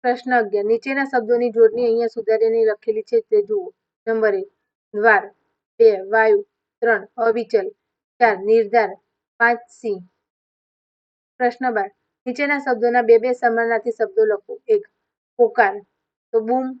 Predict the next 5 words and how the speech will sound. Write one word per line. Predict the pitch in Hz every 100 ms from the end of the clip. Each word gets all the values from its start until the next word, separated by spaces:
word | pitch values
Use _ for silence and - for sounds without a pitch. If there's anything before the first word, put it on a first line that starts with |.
| _
ફરિયાદ. | - 220 208 190 - _ _ -
બે, | 202 202 _ _
ત્રાળ, | 233 247 254 262 _ _ _ _ _ 220
રાડ, | 226 226 240 240 -
બૂમ. | 220 214